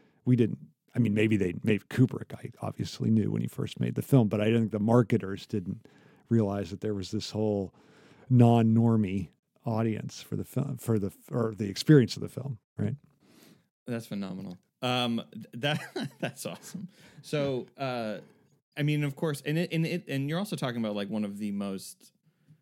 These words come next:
Speaker 2: referenced film, uh, visually in, in other media. Like, I, like, I've been, um, I've been rewatching, uh, Futurama recently, and the number of times that, like, they, they just borrow from, from two thousand one for plots, uh,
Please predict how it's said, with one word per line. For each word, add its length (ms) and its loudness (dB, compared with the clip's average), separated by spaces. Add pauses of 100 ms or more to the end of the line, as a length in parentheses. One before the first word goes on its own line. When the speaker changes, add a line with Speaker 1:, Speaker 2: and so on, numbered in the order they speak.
(200)
Speaker 2:
referenced 840 -6
film, 640 -4
uh, 180 -6
visually 640 -6
in, 440 -8
in 140 -8
other 260 -6
media. 340 -6
Like, 220 -6
I, 180 -6
like, 200 -6
I've 260 -2
been, 260 -2
um, 500 -6 (120)
I've 80 -8
been 120 -4
rewatching, 600 -4
uh, 120 -6
Futurama 760 -8 (300)
recently, 480 -6
and 140 -4
the 60 -2
number 300 -2
of 60 -8
times 400 -10
that, 240 -10
like, 200 -10 (100)
they, 260 -6 (140)
they 140 -8
just 220 -12
borrow 340 -8
from, 440 -10 (420)
from 160 -8
two 120 -6
thousand 300 -4
one 280 -8
for 120 -10
plots, 580 -10
uh, 100 -12